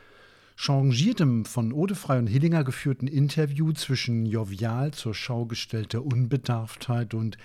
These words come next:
knallhart kalkulierter Machtentfaltung. Und doch lag da im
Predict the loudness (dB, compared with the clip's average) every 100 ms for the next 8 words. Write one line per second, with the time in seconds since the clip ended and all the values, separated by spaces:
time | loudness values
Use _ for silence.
0 | -20 -20 -8 -2 0 0 -2 -4 -8 -6
1 | -6 -6 -8 -6 -6 -6 -8 -6 -6 -6
2 | -8 -16 -16 -14 -14 -14 -14 -14 -18 -20
3 | -20 _ _ _ _ _ _ _ _ _
4 | _ _ -12 -8 -8 -10 -8 -8 -6 -14
5 | -20 -20 _ -20 _ _ -4 -2 -4 -4
6 | -4 -2 0 -2 -2